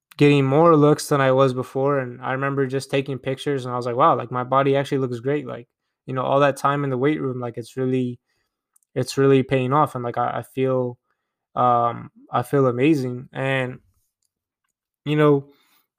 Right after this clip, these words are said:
and just, like, actually, I remember getting compliments. Like, now I was actually getting,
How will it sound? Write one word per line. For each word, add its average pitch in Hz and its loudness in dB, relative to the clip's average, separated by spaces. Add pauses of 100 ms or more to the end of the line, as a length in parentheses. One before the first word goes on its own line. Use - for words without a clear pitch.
(840)
and 151 2
just, 143 2
like, 139 -2
actually, 143 0
I 135 2
remember 151 2
getting 139 -4
compliments. 139 -4
Like, 135 -4
now 175 4
I 156 6
was 147 -2
actually 151 -4
getting, 139 -8